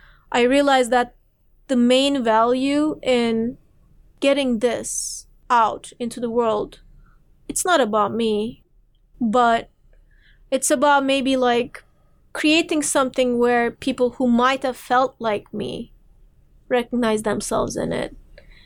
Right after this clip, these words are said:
Maybe being able to, like, name something that they haven't been able to name before,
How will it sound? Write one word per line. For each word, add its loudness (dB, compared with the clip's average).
Maybe 0
being 2
able 2
to, -10
like, -2
name 4
something -2
that -4
they 0
haven't -4
been -2
able 0
to -6
name 0
before, -6